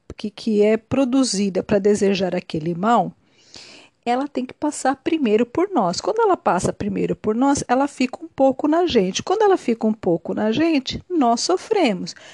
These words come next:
Nossa vida é prejudicada. Nossa vida não vai pra frente. E a gente acha que o culpado é fulano. E daí a gente deseja mais mal pra aquele fulano. Olha a maluquice que é tudo isso, gente. É um processo que não tem fim.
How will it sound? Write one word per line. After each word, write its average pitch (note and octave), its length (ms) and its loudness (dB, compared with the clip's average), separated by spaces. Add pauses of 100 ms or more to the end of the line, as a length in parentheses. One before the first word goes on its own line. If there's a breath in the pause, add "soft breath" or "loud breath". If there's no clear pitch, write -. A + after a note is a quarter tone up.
(140 loud breath)
Nossa C#4 400 2
vida C#4+ 240 -2
é D#4 40 0
prejudicada. D#4+ 920 2
Nossa G3+ 300 0
vida G#3+ 260 0
não E4 160 0
vai E4+ 140 2
pra F#4+ 180 0
frente. D4+ 520 0
E A#3+ 100 2
a A3+ 80 4
gente G3+ 400 -2
acha A3 300 -2
que - 120 -6
o B3 60 2
culpado A3+ 680 -2
é F#3+ 180 0
fulano. F4+ 640 2
E - 80 -2
daí F#3+ 200 2
a A3 40 4
gente B3+ 200 2
deseja B3 400 2
mais A#3+ 320 0
mal B3 260 4
pra - 120 -2
aquele D#4+ 260 0
fulano. D4+ 360 2 (560 loud breath)
Olha F4+ 180 2
a G#4 40 0
maluquice F#4 680 0
que - 200 0
é D4 120 4
tudo D#4+ 300 0
isso, A#3+ 320 2
gente. - 480 -4 (1500)
É G3 80 -2
um G#3 60 0
processo A3+ 500 -2
que - 120 -4
não C4 160 0
tem D#4+ 220 -4
fim. F#4 480 -6